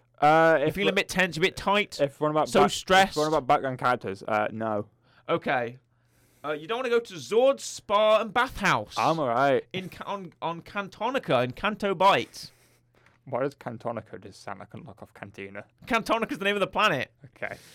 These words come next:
Speaker 2: Canto Bight is the name of the city.
Speaker 1: Okay.
Speaker 2: Like Space Vegas.
Speaker 1: Great.
Speaker 2: Do you want to, so you don't wanna go to Zord's Spa and Bathhouse? There you might find Lexo Suga.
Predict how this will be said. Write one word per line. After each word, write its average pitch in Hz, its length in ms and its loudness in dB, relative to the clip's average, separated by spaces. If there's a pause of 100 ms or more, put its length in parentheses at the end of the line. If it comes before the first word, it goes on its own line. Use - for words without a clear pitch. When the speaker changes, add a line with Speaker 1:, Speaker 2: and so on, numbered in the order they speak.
(320)
Speaker 2:
Canto 202 340 -6
Bight 180 280 2
is 147 80 -4
the 156 80 -4
name 160 80 -6
of 156 80 -10
the 156 40 -6
city. 131 480 -12
Speaker 1:
Okay. - 300 -8
Speaker 2:
Like 135 160 -4
Space - 400 -4
Vegas. 131 720 -8 (280)
Speaker 1:
Great. 110 580 -2 (340)
Speaker 2:
Do 185 80 -16
you 196 80 -10
want 214 240 -8
to, 143 160 -16 (100)
so 185 120 -6
you 202 120 -8
don't 247 120 -2
wanna 240 100 -4
go 220 80 0
to 180 160 -8
Zord's 208 440 -6
Spa 208 440 -2
and 202 100 -10
Bathhouse? 160 680 0 (160)
There 214 360 8
you 220 140 -2
might 226 220 -2
find 220 420 -4 (140)
Lexo 294 640 2
Suga. 254 840 6